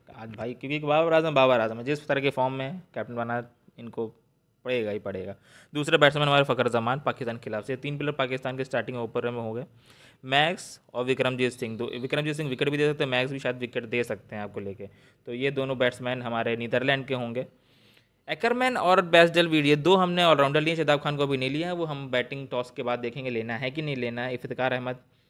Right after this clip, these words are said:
हमारा ऑलराउंडर में पाकिस्तान की तरफ से, बॉलर्स में शाहीन अफरीदी और हरीश रऊफ, ये दोनों बहुत ज़रूरी हैं भाई। और साथ में होंगे हमारे बीक नीदरलैंड के। ये अभी हमारी टीम है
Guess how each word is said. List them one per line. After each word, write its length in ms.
हमारा 360
ऑलराउंडर 560
में 260
पाकिस्तान 380
की 40
तरफ 200
से, 180
बॉलर्स 360
में 140
शाहीन 380
अफरीदी 520
और 360
हरीश 320
रऊफ, 420
ये 120
दोनों 360
बहुत 220
ज़रूरी 360
हैं 80
भाई। 260
और 120
साथ 240
में 120
होंगे 280
हमारे 460
बीक 380
नीदरलैंड 460
के। 80
ये 120
अभी 160
हमारी 280
टीम 220
है 140